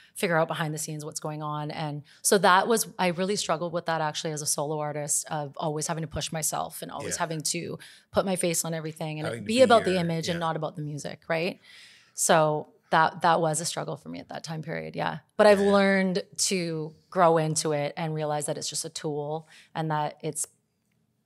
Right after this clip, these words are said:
Speaker 1: it's standard in a way, and that, um, it's, it's like your resume. It's like your, your business
Speaker 2: Yeah, yeah,
Speaker 1: card,
Speaker 2: totally.
Speaker 1: essentially.
Speaker 2: Yeah.
Speaker 1: Um, but it's not everything. And that,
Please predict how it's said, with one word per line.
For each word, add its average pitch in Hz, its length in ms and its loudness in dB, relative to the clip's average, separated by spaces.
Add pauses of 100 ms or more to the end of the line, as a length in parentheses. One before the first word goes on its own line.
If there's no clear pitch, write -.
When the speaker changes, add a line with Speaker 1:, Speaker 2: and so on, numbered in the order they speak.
(140)
Speaker 1:
it's 175 220 -4
standard 170 560 -2
in 196 180 -4
a 196 60 -2
way, 196 400 -2
and 165 220 -4
that, 151 340 -2
um, 147 460 -6 (280)
it's, 180 200 2
it's 202 240 0
like 185 140 2
your 185 100 0
resume. 151 420 -2
It's 147 120 -8
like 151 180 -10
your, 156 260 -4 (460)
your 165 100 0
business 151 360 0
Speaker 2:
Yeah, - 40 -4
yeah, - 40 -6
Speaker 1:
card, 143 260 2
Speaker 2:
totally. 165 160 -6
Speaker 1:
essentially. 147 720 -2
Speaker 2:
Yeah. 156 180 -6
Speaker 1:
Um, 143 220 -10 (320)
but 180 100 4
it's 165 160 0
not 156 160 -2
everything. 147 460 -10 (200)
And 165 200 -6
that, 151 240 -6